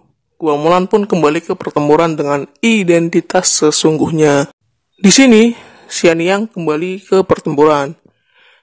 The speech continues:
Ia berubah menjadi sekumpulan burung yang menjadikan pasukan Tang bergerombol berbentuk kotak dengan perisai untuk melindungi dari serangan burung tersebut. Tetapi, di sini, pasukan Burihan ternyata sudah mempunyai rencana untuk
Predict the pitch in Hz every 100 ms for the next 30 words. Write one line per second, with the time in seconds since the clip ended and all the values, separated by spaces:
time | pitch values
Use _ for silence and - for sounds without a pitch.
0 | _ 165 175 165 156 190 190 156 151 180
1 | - - 170 170 180 170 147 151 165 190
2 | 180 185 147 143 147 - 220 220 196 196
3 | 185 180 190 170 170 190 - _ - 196
4 | 196 165 170 147 147 156 170 170 156 151
5 | - 156 156 - - 175 - 160 160 _
6 | - 165 143 139 156 143 - 160 175 208
7 | 160 165 - 175 196 220 220 214 214 202
8 | 170 170 175 - 147 156 151 135 139 147
9 | - - 170 170 139 - _ _ _ _
10 | _ _ - 170 202 214 214 175 170 180
11 | _ _ _ - 160 - 196 208 180 185
12 | - _ _ _ _ _ _ _ _ -
13 | 185 254 254 240 220 214 202 202 170 160
14 | 185 - 156 175 170 156 147 160 165 160
15 | 143 156 160 156 165